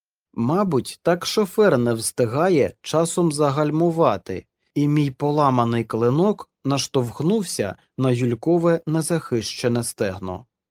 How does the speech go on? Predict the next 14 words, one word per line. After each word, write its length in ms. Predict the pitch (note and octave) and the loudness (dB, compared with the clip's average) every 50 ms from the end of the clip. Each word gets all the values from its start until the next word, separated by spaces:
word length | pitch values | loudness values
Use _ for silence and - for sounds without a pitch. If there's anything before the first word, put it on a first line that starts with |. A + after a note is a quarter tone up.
| _ _ _ _ _ | _ _ _ _ _
Скрикнувши, 920 | - - - - - E3 F#3 F#3+ F#3+ - C#3 B2 G#2+ - - A#2+ G2+ F2+ - _ _ _ _ _ - | -14 -14 -10 -4 0 2 2 2 2 0 -2 -2 0 -2 -2 -2 -2 -4 -6 _ _ _ _ _ -6
Юлько 640 | B2+ A#2 C3 C#3 B2+ B2+ - - E3 F3 F3+ F3 F3 - | -4 -2 0 0 -2 -2 -2 0 0 0 0 -2 -4 -8
випустив 720 | - A2+ A#2+ C#3+ D3 D3+ E3+ D3+ - - - D#3+ D3+ C#3+ - - | -10 -2 0 0 0 0 -2 -4 -4 0 0 0 0 0 -2 -2
із 200 | C#3 B2 A#2 A#2+ | -2 -2 0 0
рук 320 | B2+ C3 C3+ B2 - B2+ | 2 2 2 0 -2 -6
зброю 640 | A2 A2 G#2 G2+ B2 D3 F3+ F#3+ D3+ A#2+ G2+ F#2 - _ _ _ - | -8 -6 -4 -2 0 2 2 2 2 0 -2 -4 -4 _ _ _ -4
і 120 | D3 C3+ | -2 -2
вхопився 720 | B2+ B2 - - B2+ A#2+ - D#3+ E3+ E3+ - - - C#3+ B2 | -2 -2 -4 -4 -6 -4 0 0 0 0 0 -2 -4 -4 0
за 140 | A#2 B2 | 0 0
ногу. 480 | A#2+ A#2+ G#2+ F#2+ A#2 G2 G2+ G2 - - _ _ _ _ _ _ _ _ _ _ _ - | 0 0 0 -2 -4 -4 -6 -8 -8 -8 _ _ _ _ _ _ _ _ _ _ _ -8
Все, 360 | B2+ B2+ B2 - - D#3 D3 | -6 -4 -2 -2 0 2 0
що 320 | C3+ - - - - C#3+ C3 | 0 -2 -6 -2 -2 0 0
відбувалося 880 | C#3 C#3+ C3+ C3 C3+ C#3+ C3+ C#3 C3+ B2+ B2 B2 A#2 G#2+ - C3+ B2+ | 0 -2 -2 -2 -2 -2 0 2 2 2 2 0 0 -2 -2 -4 -2
далі, 520 | C#3 D#3+ F3+ G3+ E3+ C3 G#2+ F2+ D#2 - | 0 2 2 2 2 2 0 0 -2 -6